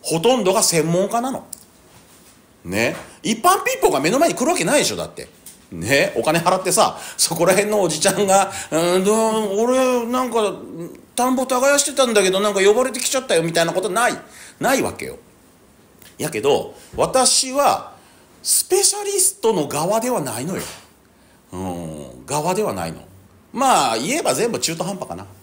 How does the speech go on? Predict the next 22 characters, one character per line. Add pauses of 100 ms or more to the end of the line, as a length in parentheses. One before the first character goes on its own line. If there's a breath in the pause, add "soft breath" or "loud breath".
(120)
<laughs>
ね、
中
途
半
端
か
な。 (360 loud breath)
ね、
っ
て
思
い
ま
す
け
ど、 (360 loud breath)
ひ-、 (500)
人
よ
り
も、